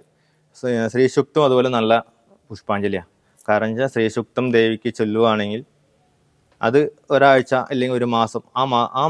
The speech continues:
മാസത്തിനുള്ളിൽ നമ്മൾ എന്താണോ ആഗ്രഹിച്ചത് നടക്കുന്നുള്ളതാണ്. അങ്ങനെയുള്ള ഒരു, ആ, പ്രത്യേകതയുണ്ട് ദേവിക്ക്. കൂടുതലായിട്ട് നിറയെ ഭക്തരുണ്ട്. ആ, കാര്യങ്ങൾ നടന്നിട്ടുള്ളതാണെങ്കിലും മറ്റുള്ള കാര്യങ്ങളാണെങ്കിലും നിറയെ വഴിപാടായിട്ട്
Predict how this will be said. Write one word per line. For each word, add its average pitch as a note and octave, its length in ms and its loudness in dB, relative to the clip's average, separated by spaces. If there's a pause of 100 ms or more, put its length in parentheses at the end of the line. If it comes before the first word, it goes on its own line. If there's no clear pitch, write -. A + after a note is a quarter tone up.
മാസത്തിനുള്ളിൽ B2+ 680 0
നമ്മൾ A#2 240 -4
എന്താണോ A#2 320 0 (1040)
ആഗ്രഹിച്ചത് A2 500 0
നടക്കുന്നുള്ളതാണ്. G2+ 560 -2 (600)
അങ്ങനെയുള്ള C3 360 4 (260)
ഒരു, C#3 120 4 (300)
ആ, - 20 0 (140)
പ്രത്യേകതയുണ്ട് C3 580 2
ദേവിക്ക്. G2 320 -4 (240)
കൂടുതലായിട്ട് A2 480 0
നിറയെ D3+ 200 -2
ഭക്തരുണ്ട്. A#2 400 -6 (760)
ആ, G#2+ 40 -2 (320)
കാര്യങ്ങൾ A#2 360 4 (100)
നടന്നിട്ടുള്ളതാണെങ്കിലും A2+ 1000 0
മറ്റുള്ള A#2+ 360 -4
കാര്യങ്ങളാണെങ്കിലും A2+ 680 0 (200)
നിറയെ A2 360 0
വഴിപാടായിട്ട് A2+ 540 2